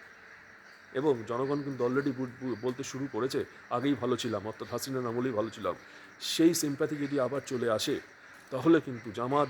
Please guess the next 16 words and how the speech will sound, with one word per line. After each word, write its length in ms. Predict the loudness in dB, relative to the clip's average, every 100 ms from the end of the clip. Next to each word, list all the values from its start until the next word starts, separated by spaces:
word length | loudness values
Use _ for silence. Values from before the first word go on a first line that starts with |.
| 2
বা 80 |
বিএনপি 380 | 0 0 -2 -4
কারোর 240 | -2 -2 -2
পক্ষে 220 | -6 -6
কিন্তু 200 | -6 -8 -8
দাঁড়ানো 260 | -4 -2
সম্ভব 280 | -2 -4 -6
হবে 260 | -4 -2 0
না। 100 | -2 -4 -20 -12
এটাও 240 | 2 6 6
কিন্তু 340 | 4 -4 -6 -8 -16 -20 -20 -20 -4
হয়তো 420 | 4 6 4 -4 -8 -20 -20 -20 -20 -20 -20 -20 -20 -20 -14 -2
তারেক 240 | 0 0
রহমান 280 | -2 -2 -2
মনে 200 | -2 -4
করছেন 360 | -4 -2 -2